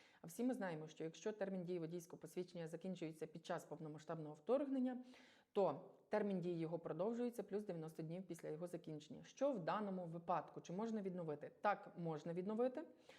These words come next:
Е, в даному випадку в людини водійське посвідчення може не відображатися в мобільному застосунку «Дія», тому що банально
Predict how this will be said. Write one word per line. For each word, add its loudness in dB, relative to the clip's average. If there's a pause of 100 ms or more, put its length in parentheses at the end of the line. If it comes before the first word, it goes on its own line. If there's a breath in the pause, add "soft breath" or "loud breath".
(420 loud breath)
Е, 4
в 2
даному 4
випадку 4
в -2
людини 0
водійське -2
посвідчення -2
може 0
не 0
відображатися 2
в -2
мобільному 2
застосунку -4
«Дія», 2
тому -4
що -4
банально 2